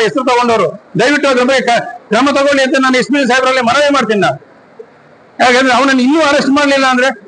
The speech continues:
ಈಗ ನಾಳೆ ಇನ್ನೊಂದು ಜಾ-, ಜಾಮೀನು ಏನೋ ತಗೊಳ್ತಾನೆ, ಮತ್ತೆ ಆರಾಮ್ಸೆ ತಿರುಗ್ತಾನೆ. ಅದಕ್ಕೆ ಮುಂಚಿತವಾಗಿ ನೀವು ಅವನನ್ನು ಅರೆಸ್ಟ್ ಮಾಡ್ಬೇಕು, ಆ ಕಾನೂನು ಕ್ರಮ ಕೈಗೊಳ್ಬೇಕು, ಆ ಸಂತ್ರಸ್ತ ಮಹಿಳೆಗೆ ನ್ಯಾಯ ಕೊಡಿಸ್ಬೇಕು ಅಂತ ಎಸ್ ಪಿ ಸಾಹೇಬ್ರಲ್ಲೂ ಮನವಿ ಮಾಡ್ತೀನಿ ನಾನು.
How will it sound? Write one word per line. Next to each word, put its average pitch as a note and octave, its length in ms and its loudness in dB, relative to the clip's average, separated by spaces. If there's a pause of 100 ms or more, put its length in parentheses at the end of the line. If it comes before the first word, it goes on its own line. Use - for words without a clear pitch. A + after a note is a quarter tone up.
(140)
ಈಗ D#4+ 140 2
ನಾಳೆ D4 220 2
ಇನ್ನೊಂದು C#4+ 280 2
ಜಾ-, C4 260 0
ಜಾಮೀನು C4+ 420 2
ಏನೋ C4 220 2
ತಗೊಳ್ತಾನೆ, C4+ 520 0 (240)
ಮತ್ತೆ C#4+ 200 2
ಆರಾಮ್ಸೆ C#4 380 0
ತಿರುಗ್ತಾನೆ. B3+ 400 0 (300)
ಅದಕ್ಕೆ A3+ 260 0
ಮುಂಚಿತವಾಗಿ C4 880 0 (280)
ನೀವು B3 220 2
ಅವನನ್ನು B3 320 2
ಅರೆಸ್ಟ್ A#3 260 0
ಮಾಡ್ಬೇಕು, A#3+ 760 0
ಆ G3 100 2
ಕಾನೂನು B3 360 0
ಕ್ರಮ A#3+ 180 0 (140)
ಕೈಗೊಳ್ಬೇಕು, A#3 680 0 (180)
ಆ F#3+ 180 2
ಸಂತ್ರಸ್ತ A#3 420 0
ಮಹಿಳೆಗೆ A3+ 540 0 (320)
ನ್ಯಾಯ B3 240 2
ಕೊಡಿಸ್ಬೇಕು A#3 440 0
ಅಂತ G#3+ 160 -2
ಎಸ್ G3 300 0
ಪಿ C#4 140 0
ಸಾಹೇಬ್ರಲ್ಲೂ C4 380 0
ಮನವಿ B3+ 280 2
ಮಾಡ್ತೀನಿ A#3+ 360 0
ನಾನು. B3+ 420 0